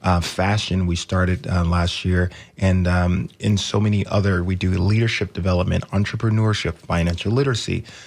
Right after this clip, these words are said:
Um, we have these health and wellness clinics with, um, professional clinicians who work with our, um, artists. For an example, we do psyche drama,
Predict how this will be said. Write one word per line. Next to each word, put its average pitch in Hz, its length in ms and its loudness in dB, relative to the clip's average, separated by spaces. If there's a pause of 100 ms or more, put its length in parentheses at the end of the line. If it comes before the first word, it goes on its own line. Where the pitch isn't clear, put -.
(140)
Um, 92 440 2
we 98 120 0
have 95 340 2
these 90 220 -2
health 101 400 -2
and 92 120 2
wellness 104 420 0
clinics 90 460 -2
with, 92 320 -2
um, 90 280 0 (120)
professional 90 540 0
clinicians 92 720 0 (300)
who 107 120 0
work 95 360 2
with 101 280 0 (120)
our, 90 420 0 (340)
um, 92 280 2
artists. 82 360 0
For 90 160 -4
an 87 40 -2
example, 95 520 0
we 87 100 0
do 85 160 0
psyche 87 600 -2
drama, 101 500 2